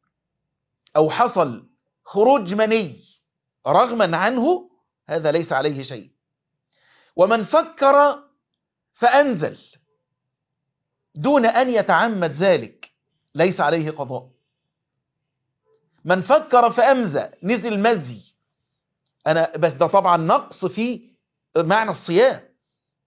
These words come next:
اللي يفكر في الشهوات وهو صايم، أنت مفروض تصوم أصلا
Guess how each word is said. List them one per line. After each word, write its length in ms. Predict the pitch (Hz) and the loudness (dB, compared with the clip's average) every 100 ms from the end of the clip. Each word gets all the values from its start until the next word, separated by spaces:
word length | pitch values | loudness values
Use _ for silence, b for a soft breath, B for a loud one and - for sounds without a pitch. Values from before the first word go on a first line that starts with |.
| - | -12
اللي 140 | 151 151 | -6 -2
يفكر 340 | 240 247 180 | -2 0 -2
في 80 | 175 | -2
الشهوات 460 | - 160 208 220 | -6 0 2 2
وهو 80 | 175 | 0
صايم، 420 | 160 185 214 233 b b b - | 2 2 0 -6 b b b -10
أنت 160 | 180 185 | -2 0
مفروض 280 | 160 254 | 0 -4
تصوم 280 | 220 185 247 | -4 -4 -2
أصلا 440 | 240 240 240 240 | 0 0 0 -2